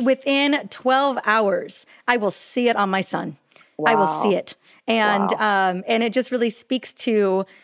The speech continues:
Speaker 1: you know, how critical it is to have that integrity. And again, like, this is what I take probiotics, but I just knew whatever it was, it was a sneaky source of something that just was
Speaker 2: Mm-hmm.
Speaker 1: really low, low quality. And it just reminded me of, like, okay, like, how diligent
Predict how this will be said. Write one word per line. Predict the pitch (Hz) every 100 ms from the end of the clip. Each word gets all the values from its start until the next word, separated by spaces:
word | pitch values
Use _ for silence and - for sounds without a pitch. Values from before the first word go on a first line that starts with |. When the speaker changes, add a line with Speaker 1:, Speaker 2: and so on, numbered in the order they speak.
| _
Speaker 1:
you | 226 240
know, | 208
how | 202 - 247 269
critical | 269 294 320 226 208
it | 196
is | 185
to | 202
have | 196 208
that | 208
integrity. | 190 233 220 202
And | 196
again, | 220 233 254
like, | 190 - 208
this | 254
is | 262
what | 240 226
I | 240 233
take | 220 180
probiotics, | 214 208 247 294 -
but | 320 277
I | 233
just | 226 233
knew | 269 262
whatever | 226 233 269
it | 285 226
was, | 220 220 185 170 - - - -
it | 240 240 214
was | 214 202
a | 190
sneaky | 185 - 240 247 247 240 220
source | - - 208 202 -
of | 208 165
something | - 208 - 196 185 170 - -
that | 226
just | 233 240
was | 208
Speaker 2:
Mm-hmm. | 214
Speaker 1:
really | 254
low, | 220 208 196
low | 185
quality. | 180 254 247 214 202 180 - - -
And | 254 247
it |
just | 262 254
reminded | 254 240 320 277
me | 208 202
of, | 190
like, | 202 190 208
okay, | 302 254
like, | 202 202
how | - 262
diligent | 247 202 247 294 196 185 190